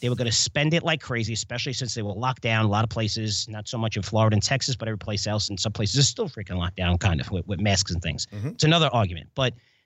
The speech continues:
Speaker 1: now you have these people with all this cash spending it and, and, you know, pulling it forward. So now when you see this inflation coming in, that's why when you look at Target, you're like, "Why didn't Target warn last quarter?" They, see how they just warned? They just warned a week ago, a couple days ago,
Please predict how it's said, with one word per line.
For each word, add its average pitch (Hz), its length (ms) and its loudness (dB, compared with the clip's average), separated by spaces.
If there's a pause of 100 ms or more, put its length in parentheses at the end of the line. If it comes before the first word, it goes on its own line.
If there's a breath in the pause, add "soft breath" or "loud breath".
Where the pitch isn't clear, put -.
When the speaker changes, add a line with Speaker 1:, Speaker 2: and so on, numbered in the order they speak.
Speaker 1:
now 156 260 2
you 180 140 0
have 151 160 0
these 139 100 -12
people 135 240 -16
with 117 120 -12
all 135 180 -6
this 185 100 -8
cash 135 380 -6
spending 170 340 0
it 131 260 -2
and, 135 280 -6
and, 127 340 -4
you 170 60 -4
know, 123 100 -2
pulling 175 320 0
it 180 140 2
forward. 214 400 -4 (120)
So - 200 -4
now 208 340 2
when 175 80 2
you 160 80 2
see 165 140 0
this 160 160 -2
inflation 175 500 -4
coming 107 280 2
in, 110 120 6
that's 151 220 2
why 190 160 -2
when 160 100 2
you 147 60 2
look 147 160 -2
at 113 80 -6
Target, 165 400 -2
you're 110 100 -2
like, 117 120 0
"Why 127 200 -2
didn't 247 220 -8
Target 151 360 0
warn 113 600 2 (260 loud breath)
last 156 320 0
quarter?" 87 300 -12
They, 120 80 -18 (320)
see 240 180 -2
how 262 80 2
they 226 120 0
just 170 200 -2
warned? 175 300 -2
They 147 60 -8
just 156 180 -12
warned 160 320 -4 (340)
a 202 80 -4
week 226 160 -2
ago, 117 220 2
a 135 40 0
couple 156 200 -6
days 185 200 0
ago, 104 280 -6